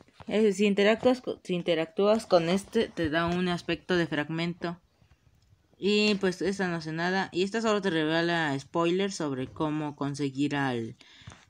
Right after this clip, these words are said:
al panda para el caballero y de la mascota. Pero eso ya es viejo, ya que todos ya sabemos que es comprando,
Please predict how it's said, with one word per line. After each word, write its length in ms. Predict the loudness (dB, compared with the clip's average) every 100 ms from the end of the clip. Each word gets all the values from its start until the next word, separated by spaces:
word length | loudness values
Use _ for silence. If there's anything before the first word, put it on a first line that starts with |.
| -2
al 140 | -2
panda 440 | 2 2 2 0
para 400 | 0 0 2 0
el 140 | -2 -4
caballero 580 | -4 -2 0 2 4 4
y 80 |
de 140 | 4 2
la 140 | 0
mascota. 580 | -2 -6 -2 -2 -2 -4
Pero 240 | -2 0
eso 160 | -2 -2
ya 160 | -2 -2
es 80 |
viejo, 300 | 0 -2 0
ya 160 | -2 0
que 280 | 0 -2 -6 -12 -20 -20 -12
todos 240 | -2 -2 0
ya 80 | -2
sabemos 400 | -2 0 -4 -4
que 120 | -6
es 100 | -4
comprando, 800 | -8 -6 -4 -4 -2 0 -2